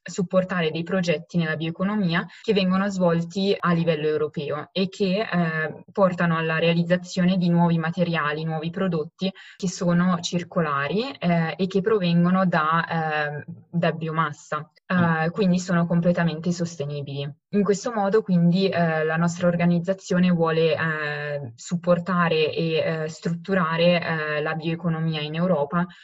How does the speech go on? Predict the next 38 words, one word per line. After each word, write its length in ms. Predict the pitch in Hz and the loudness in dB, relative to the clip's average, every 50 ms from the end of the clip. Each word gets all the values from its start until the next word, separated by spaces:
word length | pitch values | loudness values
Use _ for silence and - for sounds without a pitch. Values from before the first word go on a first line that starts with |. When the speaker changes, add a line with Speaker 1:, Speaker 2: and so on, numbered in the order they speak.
| - _ - | -20 _ -4
Speaker 1:
che 180 | - 202 190 | 0 2 4
è 80 | 175 165 | 4 2
un, 260 | - - 175 175 175 | 2 2 2 4 4
eh, 260 | 170 165 160 156 156 160 | 2 2 0 -2 -4 -6
tipo 240 | - 180 170 175 | -6 -4 -4 -2
di 100 | 170 170 | -2 -2
economia 600 | 170 170 180 175 170 170 180 180 175 160 156 147 | -2 -2 0 2 2 4 4 4 4 2 0 -2
appunto 440 | 147 170 - - 185 180 165 170 165 | -4 -6 -4 0 2 2 2 2 0
completamente 600 | - 185 180 175 180 175 180 175 175 175 170 165 | 0 0 0 2 2 0 0 2 2 0 0 -2
sostenibile, 720 | - - 165 - - 180 170 151 143 139 151 156 170 208 233 | -6 -10 -10 -6 -4 -2 -2 -2 -4 -8 -6 -4 -4 -4 -4
che 300 | - - 196 175 165 - - | -2 0 2 2 2 2 2
può 120 | - 185 180 | 0 0 0
essere 440 | 180 180 - 185 175 180 175 165 - | 0 0 0 2 4 4 4 4 4
davvero 400 | - 175 170 170 185 185 185 180 | 2 0 0 2 2 2 0 0
cruciale 580 | - 180 175 170 - 175 156 156 156 156 156 | 0 -2 -4 -2 -2 -2 -2 -2 0 -2 -2
per 380 | 156 175 151 147 147 147 147 135 | -2 -2 -2 0 0 0 -2 -2
il 120 | - 165 | -2 -4
raggiungimento 640 | 156 156 160 147 143 151 147 147 160 156 156 156 170 160 | -4 -4 -4 -6 -8 -10 -8 -6 -6 -6 -6 -6 -4 -4
degli 180 | 151 147 151 | -4 -2 -2
obiettivi 460 | 151 143 151 151 151 - 175 160 156 | -4 -4 -6 -8 -8 -8 -8 -4 -2
del 160 | 151 143 143 143 | -2 -2 -2 -4
Green 260 | - 156 160 160 160 | -6 -6 -4 -4 -4
Deal, 300 | 147 147 143 147 175 - - | -4 -4 -6 -6 -6 -4 0
ma 100 | 180 180 | 0 0
che 160 | - 196 180 | 0 0 -2
purtroppo 440 | - 240 233 - 196 185 185 - 190 | -4 -6 -4 -2 -2 -2 0 0 0
è 40 | |
ancora, 840 | 170 170 170 170 170 170 165 165 165 170 160 - - 160 160 156 156 | 2 2 2 2 2 2 2 2 2 0 0 0 -2 -4 -2 -2 -4
eh, 60 | 151 | -4
poco 260 | - 180 170 170 170 170 | -4 -4 -4 -2 -2 -4
sviluppata, 800 | 165 143 165 170 160 165 - - 147 135 170 175 180 202 214 - | -2 -4 -4 -4 -6 -6 -8 -8 -6 -4 -2 -2 -2 -2 -4 -6
eh, 360 | - 165 160 151 147 143 143 165 | -6 -6 -4 -4 -4 -4 -2 0
in 100 | 170 165 | 2 2
Europa, 380 | 170 170 156 143 139 - 180 | 2 2 2 0 0 0 2
nonostante 520 | 180 175 170 180 185 - - 170 170 170 180 | 2 4 4 2 0 0 -2 -2 -2 -2 -2
ci 120 | - 175 | -2 -4
sia, 260 | 170 - 170 160 - - | -4 -4 -4 -6 -2 0
nonostante 640 | 175 180 185 180 - - 180 165 175 170 185 202 | 2 2 2 2 0 -2 0 0 0 2 0 -2